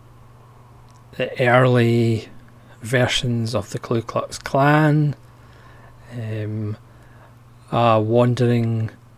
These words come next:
woman who isn't quite what she seems, um,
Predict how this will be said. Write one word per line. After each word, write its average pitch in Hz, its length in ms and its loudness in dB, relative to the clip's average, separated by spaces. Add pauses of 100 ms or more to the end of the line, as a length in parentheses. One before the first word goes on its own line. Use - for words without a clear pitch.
(600)
woman 131 560 2
who 117 540 -4 (280)
isn't 120 300 -6
quite 123 340 -2 (520)
what - 160 -8
she - 160 -10
seems, 160 840 2 (680)
um, 107 640 -8